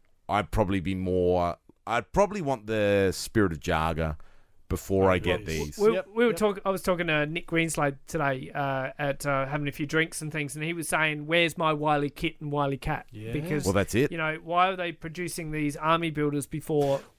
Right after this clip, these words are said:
Speaker 3: you know,
Speaker 1: Well,
Speaker 3: those
Speaker 1: they've got the molds.
Speaker 2: Yeah.
Speaker 1: They've got the molds, and we know what's, uh, look, tooling is not cheap, and Super Seven do low production runs.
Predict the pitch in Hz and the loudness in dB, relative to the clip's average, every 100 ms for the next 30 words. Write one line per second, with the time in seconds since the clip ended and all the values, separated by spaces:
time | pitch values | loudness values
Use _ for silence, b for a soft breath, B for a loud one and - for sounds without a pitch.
0 | _ - 165 185 165 160 156 151 156 147 | _ -8 -4 0 2 6 6 6 4 -2
1 | 143 139 139 156 151 - 113 87 78 73 | -2 0 0 2 0 0 -8 -8 -8 -10
2 | - 113 - - - 120 113 117 92 82 | -12 -12 -12 -14 -2 0 2 2 0 -6
3 | 76 82 90 123 135 139 143 113 - 127 | -6 -6 -6 -4 0 4 4 2 -2 -4
4 | 127 117 _ _ _ _ _ _ _ 170 | -2 -6 _ _ _ _ _ _ _ 2
5 | 180 160 131 101 101 - 85 82 104 - | 4 4 2 -2 -6 -6 -6 -4 -6 2
6 | 135 113 110 117 95 101 107 101 95 92 | 2 2 2 4 4 2 0 2 0 0
7 | 92 80 - 87 92 127 196 - | 0 -2 -2 0 0 0 -4 -10